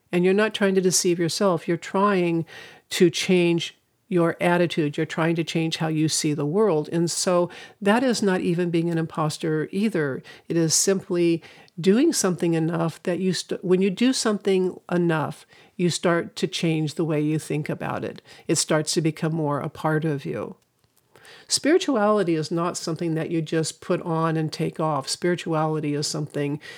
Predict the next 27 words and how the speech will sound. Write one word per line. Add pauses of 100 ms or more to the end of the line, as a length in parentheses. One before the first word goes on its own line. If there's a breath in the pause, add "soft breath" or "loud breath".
(160 loud breath)
that, (460)
well,
it's
like
a
seed.
You,
you
plant
the
seed
of
spirituality, (300 loud breath)
and
as
you
water
it,
as, (580)
as
you (640 loud breath)
tend
it,
as
you
nurture
it,